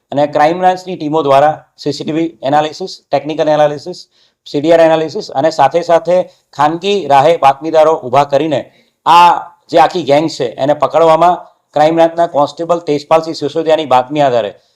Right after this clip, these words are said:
આ ટોટલ નવે નવ આરોપીને પકડવામાં ખૂબ મોટી સફળતા મળી છે. આ જે નવ આરોપી પકડાયા છે, એ નવ આરોપીમાંથી પાંચ આરોપી ભુજના છે, બે આરોપી છે એ અમરેલીના છે, એક આરોપી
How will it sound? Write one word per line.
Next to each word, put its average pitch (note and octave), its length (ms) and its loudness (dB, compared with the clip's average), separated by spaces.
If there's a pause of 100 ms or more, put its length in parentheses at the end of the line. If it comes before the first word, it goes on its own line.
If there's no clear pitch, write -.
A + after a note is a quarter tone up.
(140)
આ D3+ 100 2
ટોટલ E3 380 0 (140)
નવે D3+ 260 0
નવ D#3+ 260 2
આરોપીને D3+ 380 0
પકડવામાં D3 560 -2
ખૂબ F3 200 -6
મોટી D3 260 -6
સફળતા D3+ 440 0
મળી D#3 220 -4
છે. D#3+ 160 -18 (600)
આ D#3 100 2
જે G3+ 100 0
નવ F#3 240 2
આરોપી F#3 400 2
પકડાયા D#3 340 4
છે, B2 160 -12
એ C3 200 -8
નવ D3 220 2
આરોપીમાંથી E3+ 600 2
પાંચ D3 360 0
આરોપી C#3+ 420 -2 (220)
ભુજના C3+ 340 0
છે, D#3+ 160 -4 (640)
બે D#3+ 100 4
આરોપી E3 500 2 (220)
છે D#3+ 160 0 (180)
એ D#3+ 120 0
અમરેલીના D#3+ 580 0
છે, E3+ 140 -10 (480)
એક F3+ 200 -2
આરોપી E3 460 0